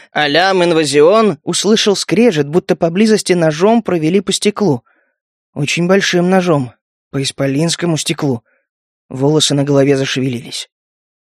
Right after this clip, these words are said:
Повернув голову, Север оторопел. Таких мутантов он не мог даже представить. Широкое тулово, отблескивающее металлом, вместо ног какие-то вращающиеся хрени — Голова безглазая,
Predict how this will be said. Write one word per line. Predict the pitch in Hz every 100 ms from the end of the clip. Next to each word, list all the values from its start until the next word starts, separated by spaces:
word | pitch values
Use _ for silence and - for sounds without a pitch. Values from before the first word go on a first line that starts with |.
| _ -
Повернув | 143 156 160 202 170
голову, | 185 214 208 220 - _ _
Север | - - 185 196 185
оторопел. | 175 175 160 147 123 - - -
Таких | 160 156 240 226
мутантов | 208 196 220 233 226 -
он | 214 208
не | 208
мог | 220 175
даже | 151 220 202
представить. | - 208 - - 214 135 - - _ -
Широкое | - 143 156 180 - 165 160 -
тулово, | 180 196 185 170
отблескивающее | 156 139 147 180 - 160 156 147 160 156
металлом, | 151 - 180 190 180 - - - -
вместо | 135 165 180 175
ног | 180 185
какие-то | - 147 202 -
вращающиеся | 165 151 - 208 190 - 185 - 160
хрени — | - 185 214 202 - _ _ -
Голова | 135 143 156 151 151 147
безглазая, | 151 139 147 156 156 147 151 147